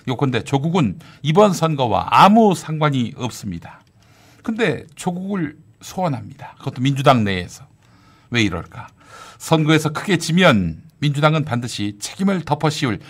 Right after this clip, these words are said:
누군가를 찾습니다. 항상 그랬습니다. 결국 이번 선거 최고 또 최대 책임자의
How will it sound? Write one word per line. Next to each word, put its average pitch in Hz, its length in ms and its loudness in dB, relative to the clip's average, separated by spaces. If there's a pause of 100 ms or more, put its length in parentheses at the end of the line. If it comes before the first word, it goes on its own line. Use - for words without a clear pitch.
(160)
누군가를 123 680 -4
찾습니다. - 640 -10 (600)
항상 180 360 0
그랬습니다. - 580 -8 (680)
결국 180 300 2
이번 208 340 8
선거 185 460 2 (100)
최고 - 680 0
또 156 260 0
최대 208 440 0
책임자의 190 680 2